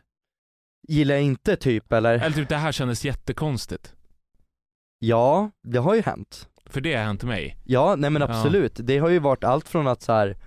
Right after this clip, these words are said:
Speaker 1: ja, men om, så här, en tjej som kanske så här, "Ja, men slå mig." Jag gillar inte att slå tjejer.
Speaker 2: Ja,
Speaker 1: Det
Speaker 2: det, det har jag varit med om.
Speaker 1: sen, sen har man ju kanske gett någon örfil eller
Speaker 2: Ja.
Speaker 1: liksom,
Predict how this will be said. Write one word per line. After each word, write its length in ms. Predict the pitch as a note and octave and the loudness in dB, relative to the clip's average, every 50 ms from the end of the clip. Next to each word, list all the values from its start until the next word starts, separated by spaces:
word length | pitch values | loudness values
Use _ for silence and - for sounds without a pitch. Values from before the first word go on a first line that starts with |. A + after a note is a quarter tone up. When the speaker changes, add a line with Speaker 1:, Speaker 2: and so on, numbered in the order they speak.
| - - _ _ _ _ _ _ _ - | -20 -20 _ _ _ _ _ _ _ -6
Speaker 1:
ja, 60 | - | -2
men 140 | C#3 C3 B2+ | 0 0 2
om, 260 | B2 A#2+ B2 A#2 - - - A#2 | 0 0 -2 -4 -6 -6 -6 -6
så 140 | - - C3+ | -2 2 2
här, 80 | B2 | 2
en 80 | A#2 A2+ | 2 2
tjej 220 | - - A#2+ A2+ | 0 0 -2 0
som 140 | - A2+ G#2 | -2 -2 -4
kanske 240 | G#2+ G#2+ G2 G#2+ G#2 | -4 -4 -4 -4 -4
så 80 | G2+ | -4
här, 80 | G#2 G#2 | -4 -4
"Ja, 140 | - - A#2 | -2 -2 -2
men 220 | A#2 A2 A2 G#2+ G2+ | 0 0 -2 -2 -4
slå 440 | - - - - D3 F3 D#3+ G#2 | -6 -12 -10 -4 -2 -2 -2 -2
mig." 240 | D#2 D#2 C2+ - - - _ _ _ - - - - - | -4 -6 -10 -14 -16 -18 _ _ _ -20 -20 -20 -18 -4
Jag 140 | - C3 C3 | 0 0 2
gillar 260 | C#3 C#3 C3 C3+ C3+ | 4 4 4 2 2
inte 180 | B2+ A2 - - | 0 -2 -2 -4
att 60 | G#2 | -6
slå 160 | - - G2+ | -4 -4 -4
tjejer. 340 | F#2+ - A2 G2 G2 G2 F2+ | -2 -2 -2 0 0 0 0
Speaker 2:
Ja, 100 | C3+ E3 | 0 0
Speaker 1:
Det 80 | F3 A#2 | 2 2
Speaker 2:
det, 200 | A2+ A#2 - G3+ | 4 4 2 0
det 120 | F3+ B3+ | 0 -2
har 80 | B3+ A#3+ G3 | 0 0 0
jag 80 | D#3 C3+ | 0 0
varit 160 | A#2 A2+ - | -2 0 0
med 100 | C3+ C#3+ | 0 0
om. 60 | - | 2
Speaker 1:
sen, 200 | - D#3+ D#3+ D3+ | 0 0 0 0
sen 140 | - E3+ E3+ | 0 0 2
har 40 | F3+ | 2
man 140 | F#3 E3+ D3+ | 2 2 2
ju 60 | C#3 | 0
kanske 240 | - D3+ B2+ A2 B2 | 0 -2 -4 -2 0
gett 240 | D3 F3 F3 - - | 0 0 0 0 0
någon 160 | C3+ C3 A#2+ | 0 2 2
örfil 480 | A#2+ A2+ A2+ G#2+ - - A2 A2+ A2 | 4 2 2 2 0 -2 -2 0 0
eller 180 | G#2+ A2 A2 A2 | 0 2 2 2
Speaker 2:
Ja. 40 | G#2+ A2 | 2 2
Speaker 1:
liksom, 300 | A2+ A2 A2+ A#2+ A2+ | 0 0 0 -2 -2